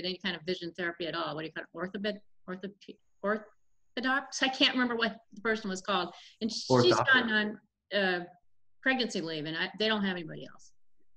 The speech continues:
Speaker 2: Okay.
Speaker 1: So I guess I'd
Speaker 2: <clears throat>
Speaker 1: have to pay for it myself. So I guess it doesn't really matter where I am, I could drive.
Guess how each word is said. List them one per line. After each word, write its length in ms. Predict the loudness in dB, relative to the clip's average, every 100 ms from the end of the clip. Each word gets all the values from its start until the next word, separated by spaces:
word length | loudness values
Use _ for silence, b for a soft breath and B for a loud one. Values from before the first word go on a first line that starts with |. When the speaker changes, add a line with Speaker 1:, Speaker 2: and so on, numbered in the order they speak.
| -20 _ _ -12 -8
Speaker 2:
Okay. 240 | -6 -6 -8 -16
Speaker 1:
So 220 | -2 4 4
I 80 |
guess 220 | 4 2 2
I'd 80 | 4
Speaker 2:
<clears throat> 180 | 4 2
Speaker 1:
have 160 | 0
to 160 | 0 -4 -8 -4
pay 140 | -4 -2
for 100 | -6
it 60 |
myself. 460 | -8 -8 -4 -2 -4
So 300 | -6 -8 -6 -6
I 120 | -2
guess 200 | 0 -2
it 80 | 2
doesn't 220 | 2 4
really 120 | 2 2
matter 260 | 4 2
where 260 | 2 2 0
I 100 | -2 -10 -8
am, 200 | -6 -4
I 100 | -6 -6
could 120 | -12
drive. 220 | -10 -12